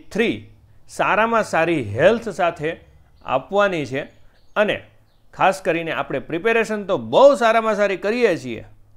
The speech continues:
પરંતુ આપણી હેલ્થ પણ એટલી જ મહત્ત્વની છે. જો આપણી હેલ્થ સારી હશે તો આપણે સારામાં સારી રીતે પ્રિપેરેશન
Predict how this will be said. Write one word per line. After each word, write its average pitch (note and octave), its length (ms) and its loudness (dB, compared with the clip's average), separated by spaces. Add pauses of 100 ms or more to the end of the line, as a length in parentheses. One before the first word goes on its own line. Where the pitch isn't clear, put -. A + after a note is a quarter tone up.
(140)
પરંતુ E3+ 540 0 (760)
આપણી A#2 440 -2
હેલ્થ G3 360 2 (160)
પણ F3 400 2 (580)
એટલી F3+ 380 -2 (120)
જ G3 100 0
મહત્ત્વની D#3 800 -6 (420)
છે. F3+ 180 -2 (680)
જો D#3+ 120 4
આપણી E3 300 -2
હેલ્થ A3+ 240 0 (100)
સારી F#3 300 2
હશે E3 320 -2 (560)
તો F#3+ 100 2 (220)
આપણે B2+ 260 -4 (120)
સારામાં F3+ 500 -2
સારી C#3+ 300 -2
રીતે B2+ 200 -8 (160)
પ્રિપેરેશન C3+ 800 -8